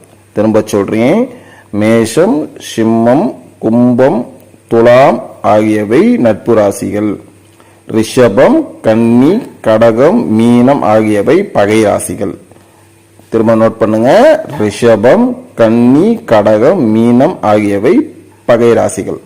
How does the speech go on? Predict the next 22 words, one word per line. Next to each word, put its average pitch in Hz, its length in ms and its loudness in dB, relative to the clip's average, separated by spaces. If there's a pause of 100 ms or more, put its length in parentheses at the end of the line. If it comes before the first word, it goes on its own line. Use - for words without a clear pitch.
(520)
பொதுவா 160 680 4
இந்த 151 160 2
தனுசு 196 480 2
ராசிக்காரர்களுக்கு 131 1400 2 (520)
மிக 104 380 2
நெருங்கிய 180 500 4
நண்பர்கள் 143 720 2
இருப்பாங்க. 113 600 0 (160)
So 123 220 -2
அவங்கள 143 920 4
கொஞ்சம் 175 360 0
ஆராய்ச்சி 131 440 2
பண்ணி 101 220 -6
பார்த்தீங்கன்னா, 98 920 -4 (520)
நான் 131 180 2
முன்கூட்டியே 165 460 2
சொன்ன 131 280 0
மாதிரி 107 380 0
மேஷம், 123 580 0 (140)
சிம்மம், 131 500 0
கும்பம், 127 540 0
துலாம் 120 400 2